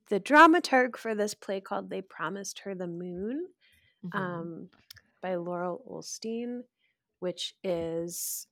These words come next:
Speaker 1: about a woman who was supposed to be the first female astronaut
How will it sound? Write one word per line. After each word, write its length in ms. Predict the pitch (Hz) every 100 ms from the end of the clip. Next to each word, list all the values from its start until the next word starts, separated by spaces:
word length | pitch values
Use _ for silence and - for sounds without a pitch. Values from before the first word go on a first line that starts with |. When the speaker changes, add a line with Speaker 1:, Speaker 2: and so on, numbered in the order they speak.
| -
Speaker 1:
about 540 | 196 185 175 190 214 -
a 80 | 214
woman 480 | 175 190 208 202 185
who 180 | 202 185
was 160 | 175
supposed 520 | - 175 - 320 - 202
to 60 |
be 180 | 175 180
the 140 | 175 175
first 420 | - 180 175 -
female 340 | 175 170 160 -
astronaut 680 | 170 - 160 151 135 131